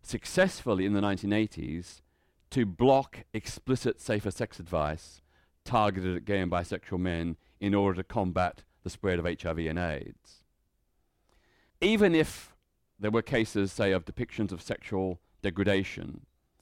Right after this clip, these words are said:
where it involves consensual sadomasochistic fantasy and role play, where two or more adults commit sexual acts with mutual agreement,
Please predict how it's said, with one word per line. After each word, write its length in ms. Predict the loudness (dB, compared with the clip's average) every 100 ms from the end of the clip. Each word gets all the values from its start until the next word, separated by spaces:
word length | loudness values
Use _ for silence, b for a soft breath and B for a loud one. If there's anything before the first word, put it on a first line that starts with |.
| _ _ _ 4
where 220 | 6 6
it 80 | 4
involves 800 | 2 4 6 6 4 2 -6 -18 _ _ -6
consensual 960 | -2 -2 0 -2 -2 -2 0 0 -2 -6 _ _
sadomasochistic 880 | -4 0 2 0 -4 -8 -10 -12 -10
fantasy 480 | -4 -2 -2 -4 -2
and 120 | 0
role 200 | 2 2
play, 580 | 0 -8 -6 -8 -10 -12 _ _ _ _ _ _ _ -4
where 560 | 4 6 6 6 2 0 _ _ _
two 160 | 2 6
or 120 | 6
more 260 | 6 6 4
adults 760 | 4 4 2 -2 -18 -20 -20 -8
commit 240 | -4 -4
sexual 400 | -4 -8 -6 -4
acts 240 | -4 -4 -8
with 120 | -2
mutual 300 | -2 -2 -4
agreement, 680 | 0 2 2 0 -6 -10